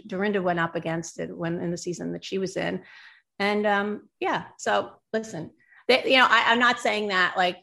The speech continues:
I, I, I'm not a producer on, and, uh, you know, I'm sure the production company, I'm sure Bravo was happy with the production company, but, you know, they make choice, you know, uh, uh, they make choices,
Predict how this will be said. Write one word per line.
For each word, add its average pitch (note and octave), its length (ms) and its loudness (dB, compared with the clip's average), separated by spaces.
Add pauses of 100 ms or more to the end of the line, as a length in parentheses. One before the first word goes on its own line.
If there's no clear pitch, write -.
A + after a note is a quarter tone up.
(120)
I, F3 180 6
I, E3 200 2
I'm E3 160 -2
not E3+ 180 -2
a - 40 -12
producer E3 460 -6
on, D#3+ 200 0
and, D#3+ 180 -4
uh, - 140 -6
you F#3 140 -4
know, D#3+ 100 -2
I'm E3 100 -4
sure F#3+ 320 0
the F3+ 80 -4
production E3 400 -2
company, E3+ 540 -4
I'm F3 180 -4
sure G#3 160 -4
Bravo E3+ 220 4
was D#3+ 100 -2
happy - 260 -8
with D#3 140 -4
the F3 60 -8
production F3 400 -2
company, F3 260 0
but, A3 240 2 (300)
you F#4+ 100 -2
know, F4+ 100 2
they C4+ 120 6
make A#3+ 260 0
choice, F#3 460 -2
you A#3+ 100 -4
know, G3 120 0
uh, G3 160 -2 (180)
uh, - 60 -14 (140)
they A3+ 120 0
make G#3+ 220 -2
choices, G3 640 0